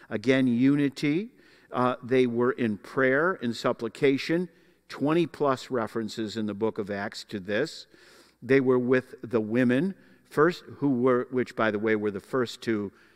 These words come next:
experience, see the resurrected Christ, as we read in Matthew twenty-eight.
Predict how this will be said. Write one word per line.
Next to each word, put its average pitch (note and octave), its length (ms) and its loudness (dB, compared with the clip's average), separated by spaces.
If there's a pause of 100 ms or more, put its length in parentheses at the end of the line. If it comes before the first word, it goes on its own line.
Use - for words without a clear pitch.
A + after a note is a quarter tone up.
(140)
experience, D#3+ 960 0
see G3 300 -2
the F#3 140 0
resurrected G#2 800 -4
Christ, F#2+ 580 -6 (1300)
as G#2+ 180 -2
we G#2+ 120 -4
read A2+ 280 -2
in A2+ 100 -2
Matthew G2+ 320 -8
twenty-eight. A2+ 600 -4